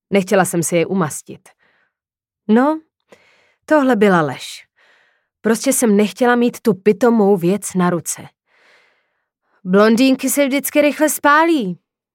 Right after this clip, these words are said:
ozvalo se za mnou. Otočila jsem hlavu a posunula si sluneční brýle trochu níž. Ten kluk vypadal jako každý jiný vysokoškolák, kterého jsem kdy viděla.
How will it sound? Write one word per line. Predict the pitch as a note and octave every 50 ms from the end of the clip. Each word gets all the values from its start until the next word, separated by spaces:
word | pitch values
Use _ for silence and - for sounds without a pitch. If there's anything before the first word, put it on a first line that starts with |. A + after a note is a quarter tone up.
| _ _ _ _ _
ozvalo | - G#3 E3+ F3 F#3 F#3+ F#3 E3+
se | - F#3 F3
za | D#3+ F3
mnou. | D#3+ D#3 D3+ C#3 C3+ - - _ _ _ _ _ _ _ _ _ _ _ _ _ _ _ _ _ _ _
Otočila | G3+ G3 G#3 G#3+ F#3+ - A3 A#3 A#3+
jsem | - - C4 C4
hlavu | A3 F#3+ F#3 F3 F3 G3 A3+ A#3+ - -
a | F3+
posunula | F#3 - F3+ F3 - - B3 A#3 A#3 A#3 A#3
si | A3+ - A3+ F#3+
sluneční | - - G3+ G#3 G#3 G3+ G3 - G3+ G3 F#3+
brýle | F3 E3 F3+ G3 G3+ G3 F#3+
trochu | F#3+ G3 F3+ - - F#3
níž. | F3+ E3 C#3+ C#3 C#3+ - - - _ _ _ _ _ _ _ _ _ _ _ _ _ _ _ _ _ _ _
Ten | - G3+ G3 F#3
kluk | F#3 - G#3 B3 B3 -
vypadal | G#3 A3 G#3+ G#3+ G#3+ G#3+ G#3 G#3 G#3
jako | G#3 G3 F#3 F#3+ F3+
každý | - A3 A3 F#3 E3+ A3 A3+
jiný | G3+ F#3 G3 G3+ G3 F#3
vysokoškolák, | F3 F3+ F3+ - F#3+ F3+ F3+ D#3+ - - - F3+ F3 F3 F3+
kterého | F#3 - - G3 F#3+ F#3 F#3 F#3 F3+
jsem | - - F#3+ F#3
kdy | F3 F3
viděla. | E3 E3 F3+ F3 F#3 E3 D3 C#3+